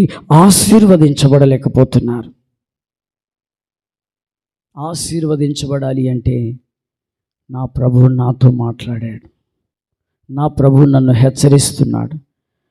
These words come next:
నా ప్రభువు నా బలహీనతలను ఆయన స్పష్టంగా చూపిస్తున్నాడు అని ఎవరైతే లొంగిపోయి పశ్చాత్తాప్తులై కన్నీరు విడిచి సరి చేసుకుంటారో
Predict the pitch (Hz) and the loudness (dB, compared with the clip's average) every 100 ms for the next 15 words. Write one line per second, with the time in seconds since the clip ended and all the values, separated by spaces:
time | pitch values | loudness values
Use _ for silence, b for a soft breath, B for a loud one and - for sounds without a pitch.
0 | _ 131 143 156 139 143 139 151 151 151 | _ -8 -4 -2 0 0 2 4 4 2
1 | 127 147 156 143 160 151 151 147 151 151 | 2 4 6 6 4 2 2 2 4 4
2 | 131 B B - 135 135 131 117 - - | 2 B B -2 2 2 2 -2 -2 2
3 | 156 160 - 180 160 151 143 143 139 127 | 2 0 0 2 4 2 2 2 2 0
4 | - 131 127 127 127 123 123 b b _ | 0 0 0 0 2 2 -2 b b _
5 | 131 127 127 131 143 143 139 131 123 139 | -8 -2 2 4 4 4 4 4 6 8
6 | 165 208 208 - 175 160 156 151 151 147 | 6 6 2 4 4 4 2 2 -2 -2
7 | - 185 180 - 143 - 151 131 131 B | -2 0 0 -2 -4 0 2 4 2 B
8 | B - 156 180 214 226 202 175 165 160 | B 2 2 4 6 6 6 4 4 2
9 | - 151 139 - - 269 269 - 190 - | 2 0 0 -10 0 4 4 4 4 4
10 | 131 135 131 127 | 0 2 2 4